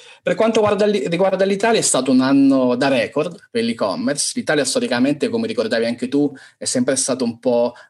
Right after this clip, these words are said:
la Cenerentola o il fanalino di coda dell'e-commerce. Se pensiamo, eh, ai dati pre-pandemia, eh, l'e-com-, la penetrazione dell'e-commerce sul retail veniva data al sette per cento in Italia contro una media europea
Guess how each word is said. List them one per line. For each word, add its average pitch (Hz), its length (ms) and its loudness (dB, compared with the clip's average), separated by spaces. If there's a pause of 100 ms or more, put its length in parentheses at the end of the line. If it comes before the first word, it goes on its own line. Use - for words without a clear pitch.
la 104 120 -12
Cenerentola 117 600 0
o 113 40 2
il 113 100 -4
fanalino 117 420 -4
di 110 100 -6
coda 113 300 0
dell'e-commerce. 101 960 -6
Se - 160 -10
pensiamo, 127 640 2 (280)
eh, 113 100 -2
ai 117 80 0
dati 123 260 -2
pre-pandemia, 123 760 2 (280)
eh, 110 260 -10
l'e-com-, 123 720 0
la 117 120 0
penetrazione 127 480 0
dell'e-commerce 127 520 2
sul 135 200 -2
retail 143 400 2
veniva 117 280 0
data 113 220 0
al 107 80 -2
sette 120 320 -4
per 131 140 -2
cento 117 480 0
in 113 80 2
Italia 120 500 0
contro 113 320 -4
una 113 80 0
media 113 240 0
europea 107 640 0